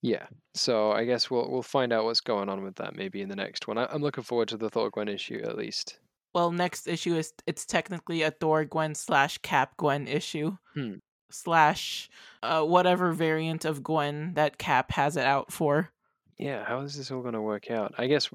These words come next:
Speaker 1: I, hey, we'll, we'll see how this all plays out. They've got five issues to do this all in, and they have, like, five Gwens, so they're gonna have to maybe do one or two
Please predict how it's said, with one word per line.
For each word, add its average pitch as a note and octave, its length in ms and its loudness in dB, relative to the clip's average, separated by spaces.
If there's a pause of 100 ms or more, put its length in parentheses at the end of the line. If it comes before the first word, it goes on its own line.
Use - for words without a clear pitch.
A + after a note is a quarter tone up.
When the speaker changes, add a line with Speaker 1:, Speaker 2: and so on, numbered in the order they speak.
(120)
Speaker 1:
I, B2+ 180 2 (380)
hey, A2+ 220 -2 (580)
we'll, C3+ 340 0
we'll C#3 240 -4
see - 200 0
how A#2+ 160 2
this A#2 160 -2
all A2 100 2
plays G#2 300 -2
out. G#2 160 -2
They've C#3 100 -2
got C#3+ 140 2
five B2 240 4
issues A2+ 320 -4
to - 100 -20
do G#2+ 140 -2
this G2+ 160 -4
all G2 180 -2
in, G2 160 -6
and G2 80 -8
they G2+ 60 -6
have, A#2+ 360 -4
like, F#2+ 200 -4
five G2+ 360 -4
Gwens, G2 400 -6
so G2+ 300 -2
they're G2+ 180 -6
gonna B2 200 -6
have A2 140 -8
to - 120 -16
maybe G2+ 160 -10
do G2 160 -6
one G2+ 220 -6
or G2 60 -8
two G2+ 420 -6